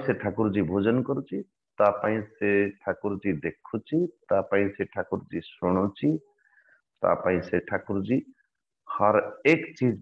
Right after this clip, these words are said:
भक्त के अनुरूप। मूर्ति, मूर्तिर अर्थ स्थूल नुह, मूर्तिर अर्थ स्थान नुह आज्ञा।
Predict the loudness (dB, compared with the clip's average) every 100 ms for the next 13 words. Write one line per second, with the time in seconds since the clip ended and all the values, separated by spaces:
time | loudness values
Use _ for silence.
0 | -4 -4 -4 _ -2 -2 0 -2 -2 _
1 | 0 2 4 4 4 2 -8 -8 _ _
2 | -6 2 4 4 0 -12 _ 2 2 2
3 | -8 2 4 4 2 _ 2 4 6 4
4 | 2 0 0 0 0 _ _ -4 4 8
5 | 8 6 4 -2 _ _ _ _ _ _
6 | _ _ _ _ _ _ 2 6 8 6
7 | 8 10 10 8 0 -2 -2 2 8 10
8 | 10 8 4 0 0